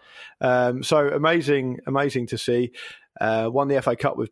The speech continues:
Chelsea in nineteen seventy and won the, uh, Cup Winners' Cup as well. Brilliant keeper, probably a bit unfairly maligned for that famous incident with England. And he was also,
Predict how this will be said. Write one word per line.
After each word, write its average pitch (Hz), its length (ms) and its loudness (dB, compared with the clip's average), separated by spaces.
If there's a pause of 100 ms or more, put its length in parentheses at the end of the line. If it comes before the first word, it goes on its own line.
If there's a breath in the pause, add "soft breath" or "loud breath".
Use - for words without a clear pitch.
Chelsea 123 380 0
in 113 80 -2
nineteen 120 280 -2
seventy 120 640 -4
and 107 240 -4
won 117 180 -2
the, 113 160 0
uh, 110 80 -2
Cup - 220 -4
Winners' 110 200 -6
Cup - 240 -8
as - 140 -10
well. 120 320 0 (480 loud breath)
Brilliant 160 300 2
keeper, 120 380 0
probably 175 280 2
a 131 40 0
bit - 140 2
unfairly 131 420 0
maligned 123 520 0
for 123 140 -4
that 113 200 0
famous 120 400 -2
incident 113 320 -4
with 107 100 -4
England. 117 280 -2
And 117 60 0
he 127 60 0
was 131 120 0
also, 143 480 2